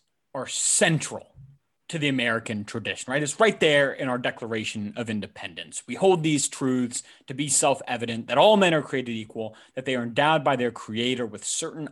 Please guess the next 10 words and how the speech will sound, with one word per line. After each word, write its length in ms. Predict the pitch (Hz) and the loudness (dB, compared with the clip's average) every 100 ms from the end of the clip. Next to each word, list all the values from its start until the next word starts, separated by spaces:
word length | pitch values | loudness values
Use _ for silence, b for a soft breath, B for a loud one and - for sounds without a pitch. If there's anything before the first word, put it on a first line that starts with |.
| - | -6
unalienable 1120 | 131 123 - 123 120 117 113 110 107 107 104 B B - | -4 -4 -4 -6 -4 -2 -4 -6 -6 -6 -8 B B -6
rights. 440 | 113 104 98 - | -2 -2 -2 -8
And 80 | 135 | -8
of 100 | 120 | -8
course, 260 | 160 143 | -6 -6
this 220 | - 170 - | -6 -8 -6
was 140 | 127 | -6
a 40 | |
focal 460 | 123 - 220 226 139 | -8 2 4 4 0
point 440 | - - - - | -2 -4 -4 -8